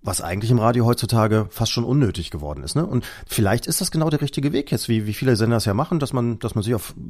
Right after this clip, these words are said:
Sachen beschränkt, dass man der nette Quatschonkel dabei ist, also da läuft nette Musik, so ein bunt gemischt, das, was die Playlist nicht liefert, also auch von Spotify,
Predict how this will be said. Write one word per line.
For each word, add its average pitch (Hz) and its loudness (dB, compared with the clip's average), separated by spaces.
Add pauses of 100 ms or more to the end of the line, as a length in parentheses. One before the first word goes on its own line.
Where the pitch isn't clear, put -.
(140)
Sachen 120 0
beschränkt, - -2
dass 123 -2
man 110 0
der 107 2
nette 117 2 (500)
Quatschonkel 127 4
dabei 123 4
ist, 117 0
also 101 0
da 104 2
läuft 104 2
nette 123 4
Musik, 120 2
so 131 2
ein 117 2
bunt 123 2
gemischt, 160 2
das, 120 2
was 107 2
die 107 -2
Playlist 113 2
nicht 190 2
liefert, 156 0
also 113 0
auch 110 -2
von 120 -2
Spotify, 117 0